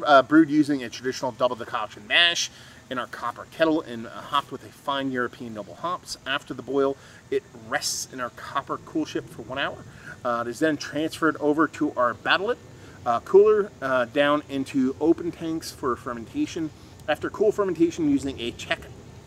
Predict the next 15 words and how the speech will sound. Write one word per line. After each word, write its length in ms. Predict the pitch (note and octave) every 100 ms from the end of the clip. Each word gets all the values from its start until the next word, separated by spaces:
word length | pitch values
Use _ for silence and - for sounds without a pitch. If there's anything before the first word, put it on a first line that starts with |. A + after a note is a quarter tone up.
| -
lager 440 | B2 C3 C3 A#2+ A2 A2
yeast, 400 | A2+ E3+ E3 - - - - -
it 40 | C3
is 100 | A#2
lagered 520 | C#3+ D3 D3 C#3+ C#3+
in 140 | B2 A2+
cold 420 | C#3+ C#3 C3+ B2
temperature 440 | - C#3+ C3+ C#3+
for 140 | B2+ B2+
several 400 | - C#3 C3+ C3+
months 240 | B2 B2
prior 300 | - A#2+ G#2+
to 120 | G#2 F#2
release." 500 | G2+ D3+ D#3+ - - - - - - - -
Um, 680 | D3 C#3+ C#3+ C#3 C#3 C#3 C3